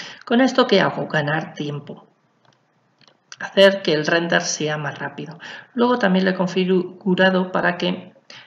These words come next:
eh, renderice con la G P U. Por supuesto, esto deberíamos ir control alt U.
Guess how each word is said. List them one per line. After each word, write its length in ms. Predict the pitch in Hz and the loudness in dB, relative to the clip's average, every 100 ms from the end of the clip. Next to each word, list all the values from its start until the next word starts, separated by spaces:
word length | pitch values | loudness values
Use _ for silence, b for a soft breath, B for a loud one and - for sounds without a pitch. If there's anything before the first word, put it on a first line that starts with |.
| B - | B -6
eh, 580 | 180 165 160 156 151 160 | -2 -2 -2 -4 -4 0
renderice 600 | 160 156 156 160 180 175 | 0 0 -2 -2 -4 -4
con 140 | 151 | -4
la 80 | 139 | -4
G 220 | - 139 | -6 -6
P 140 | 143 | -6
U. 260 | 135 143 - _ _ _ _ _ _ _ _ _ - B B B | -8 -8 -14 _ _ _ _ _ _ _ _ _ -20 B B B
Por 100 | - | -10
supuesto, 400 | - 156 190 185 | -6 0 0 2
esto 240 | 190 - 214 | -4 0 0
deberíamos 560 | 190 175 170 180 175 | 2 0 0 -2 -2
ir 160 | 190 185 | -2 -4
control 460 | - 180 185 175 170 | -2 -2 0 0 0
alt 300 | 170 165 - | 0 -4 -4
U. 400 | 220 240 262 - | 0 0 0 -6